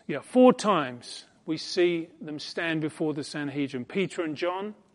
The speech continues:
in Acts chapter four, then Peter with all the apostles in Acts chapter five, then Stephen, of course, that, that message that he gave in, in, in, uh, Acts seven, the longest, uh, chapter in the book of Acts, Stephen's message was to the Sanhedrin.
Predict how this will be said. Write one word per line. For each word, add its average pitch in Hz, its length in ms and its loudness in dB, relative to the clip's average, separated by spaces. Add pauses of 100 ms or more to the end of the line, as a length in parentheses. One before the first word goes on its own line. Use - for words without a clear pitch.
(440)
in 147 120 -12
Acts - 240 -12
chapter 160 340 -8
four, 180 380 2
then 160 200 -2
Peter 175 320 -2
with 151 140 0
all 180 180 4
the 202 120 0
apostles 196 680 -4
in 151 140 -12
Acts 160 240 -12
chapter 156 340 -10
five, 160 480 -6 (460)
then 170 160 2
Stephen, 196 500 0
of - 140 -8
course, 190 500 0 (400)
that, 165 420 -2
that 165 300 -2
message 170 560 0
that 165 160 -4
he 180 280 -2
gave 175 440 6
in, 151 280 -4 (100)
in, 156 320 -10 (260)
in, 147 220 -10
uh, 147 240 -6 (680)
Acts 147 260 -8
seven, 196 540 0 (680)
the 147 120 -8
longest, 170 680 -2
uh, 156 180 -2
chapter 165 460 -6
in 156 120 -6
the 147 60 -8
book 156 200 -8
of 151 100 -6
Acts, 160 580 -8
Stephen's 160 440 -6
message 160 460 -6
was 151 160 -6
to - 160 -8
the 147 80 -10
Sanhedrin. 175 720 -2